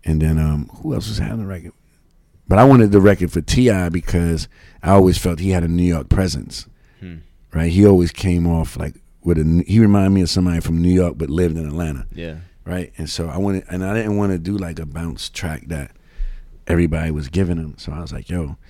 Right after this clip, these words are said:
Speaker 1: he didn't wanna do Bring 'Em Out. He's like, "I'ma try it because it's you."
Speaker 2: <laughs>
Speaker 1: That's it. And that's how we got it.
Speaker 2: And you were with him when he recorded it?
Speaker 1: Yeah, we was in the studio. We recorded, like,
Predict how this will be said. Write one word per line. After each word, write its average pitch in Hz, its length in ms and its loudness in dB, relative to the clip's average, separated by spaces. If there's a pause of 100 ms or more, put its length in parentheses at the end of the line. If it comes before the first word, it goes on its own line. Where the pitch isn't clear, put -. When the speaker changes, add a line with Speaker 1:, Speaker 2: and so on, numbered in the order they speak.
(140)
Speaker 1:
he - 120 -4
didn't 92 160 4
wanna 90 200 8
do 87 140 8
Bring 87 220 4
'Em 82 100 2
Out. 80 100 -2
He's 82 140 -2
like, 80 240 -4
"I'ma 80 240 2
try 101 360 -2
it 98 120 -8
because 80 320 -2
it's 73 160 -6
you." 90 220 4
Speaker 2:
<laughs> - 380 -8 (220)
Speaker 1:
That's - 320 -6 (140)
it. 104 260 2 (1400)
And 80 100 -6
that's 78 140 -8
how - 100 -4
we 82 100 -2
got 85 220 -4
it. - 80 -16 (240)
Speaker 2:
And 113 280 -6
you 117 80 -2
were 117 60 -2
with 107 220 -6
him 101 80 -6
when 95 100 -8
he 95 60 -8
recorded 87 360 -8
it? 67 200 -14
Speaker 1:
Yeah, - 160 -2
we 131 60 0
was 139 120 2
in 143 80 6
the 123 60 6
studio. 120 440 0 (240)
We 113 100 6
recorded, 104 320 2
like, 101 200 -6